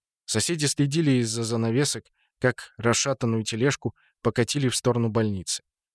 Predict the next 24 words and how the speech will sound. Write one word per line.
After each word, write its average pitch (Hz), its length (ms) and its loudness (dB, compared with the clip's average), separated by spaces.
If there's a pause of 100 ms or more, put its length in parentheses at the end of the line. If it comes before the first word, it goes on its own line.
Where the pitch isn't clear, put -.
Мужчина 139 380 0
ждал, 139 240 4
пока 123 260 2
Ом 135 320 4
искал 127 340 0
приёмный 113 480 0
покой. 95 440 -4 (560)
«Таблетки 135 400 0
не 135 100 2
помогли», — 143 480 2 (120)
сказал 113 400 0
дежурный 110 400 -2
врач 117 260 0
после 113 300 -4
осмотра. - 400 -8 (320)
«Слишком 147 420 0
сильная 135 320 0
инфекция. 110 540 -4 (360)
Ноги 135 220 0
придётся 135 440 2
ампутировать, 127 600 -2 (220)
чтобы 120 260 0
остановить 131 460 2
гангрену. 123 500 2